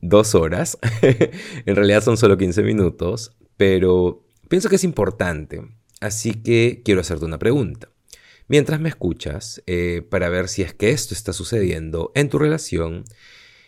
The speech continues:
eh, y bueno, y si no estás en una relación, pregúntate si es que ha sucedido y si de alguna manera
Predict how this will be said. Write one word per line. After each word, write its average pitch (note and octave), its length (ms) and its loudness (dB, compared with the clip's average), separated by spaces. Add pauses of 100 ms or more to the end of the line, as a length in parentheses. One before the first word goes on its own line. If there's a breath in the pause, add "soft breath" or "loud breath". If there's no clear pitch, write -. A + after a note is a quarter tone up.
(160 loud breath)
eh, G#2 260 4
y B2 100 4
bueno, A#2 220 4
y E2 40 -2
si - 120 -6
no F#2+ 80 -2
estás A2 200 -6
en G#2 80 -2
una G#2 160 0
relación, F2 640 -4
pregúntate A2 800 -2
si - 180 -8
es D2+ 120 -10
que D2+ 200 -8
ha D#2+ 200 -10
sucedido A2+ 880 -4 (540 loud breath)
y C#3+ 300 0
si B2 280 2
de B2 60 6
alguna F2+ 260 2
manera G#2+ 520 -4